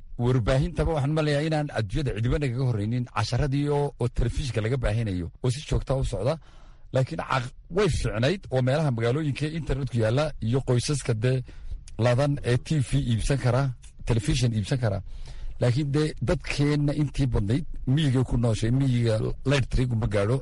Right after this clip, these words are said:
ama electricity uma gaadho. Een, qoysaska T V-na dee warkiisa badda iyo online markaa mar haddaanu leedhba jirin. Een, qoysaskii magaalooyinka waaweyn xitaa deganaa qaar badan baa,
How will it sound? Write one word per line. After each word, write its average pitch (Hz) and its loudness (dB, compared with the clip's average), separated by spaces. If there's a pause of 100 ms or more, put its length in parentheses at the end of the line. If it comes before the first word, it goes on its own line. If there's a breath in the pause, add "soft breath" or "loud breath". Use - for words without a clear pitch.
ama 101 0
electricity 113 0
uma 123 2
gaadho. 107 0 (680 loud breath)
Een, 117 2 (600 loud breath)
qoysaska 139 2 (140)
T 190 -2
V-na 151 0
dee 151 0
warkiisa 135 -2
badda 127 0
iyo 123 0
online 139 2
markaa 123 0
mar 139 0
haddaanu 135 0
leedhba 113 0
jirin. 104 -4 (840 soft breath)
Een, 143 0 (120)
qoysaskii 147 -2
magaalooyinka 143 2
waaweyn 131 2
xitaa 101 0
deganaa 123 -2
qaar 147 2
badan 131 0
baa, 120 2